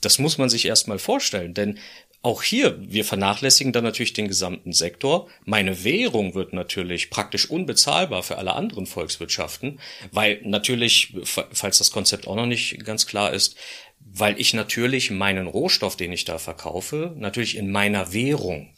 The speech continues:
anbiete. Sprich, andere Volkswirtschaften müssen meine Währung kaufen, um meine Ressource kaufen zu können, wodurch natürlich auch der Wert meiner Währung steigt. Sie wird überbewertet.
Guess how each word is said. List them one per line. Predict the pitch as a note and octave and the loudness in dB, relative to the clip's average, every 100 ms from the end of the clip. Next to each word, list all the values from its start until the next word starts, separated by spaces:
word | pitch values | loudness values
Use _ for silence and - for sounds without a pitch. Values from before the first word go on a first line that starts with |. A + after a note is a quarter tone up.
| - | -6
anbiete. | F2 D#2+ D#2 D#2+ C3+ D3 - | -6 -6 -8 -4 -4 -4 -4
Sprich, | - - A2+ - | -2 0 0 0
andere | A2+ A#2 A2 | 0 0 0
Volkswirtschaften | A2+ - A2 A2+ G#2 G#2+ | -2 -2 0 0 0 -2
müssen | G#2 - G2 | 0 0 2
meine | G2 G#2 F#2+ | 0 0 0
Währung | F#2 F2+ E2 | -4 -4 -8
kaufen, | - D#3 F#3+ - G#2+ D#2+ - | 0 4 4 2 -2 -4 -8
um | - F#2+ | -6 -4
meine | F2+ E2 | -6 0
Ressource | - B2 C#3+ E2 | 0 2 -2 -2
kaufen | - D2 - | -6 -8 -6
zu | - | -4
können, | - B2 - - - - | -2 -4 -6 -14 -18 -8
wodurch | A2+ B2 C3 B2+ | -4 0 0 -2
natürlich | A#2+ - A#2+ A2+ | -4 -6 -6 -4
auch | G#2 | -6
der | - G2+ G2 | -6 -6 0
Wert | B2+ D3+ F#2+ - - _ _ | 2 4 4 0 -2 _ _
meiner | G2 G#2 F#2+ F#2 | -4 -2 -4 -6
Währung | F#2+ F#2 F2 F2+ | -6 -6 -6 -2
steigt. | - A2+ - | 0 0 -2
Sie | - | -4
wird | F2+ - _ - | -6 -12 _ -6
überbewertet. | F3+ A#2 F#2 E2 D#2 - - | 0 0 0 -6 -8 -10 -16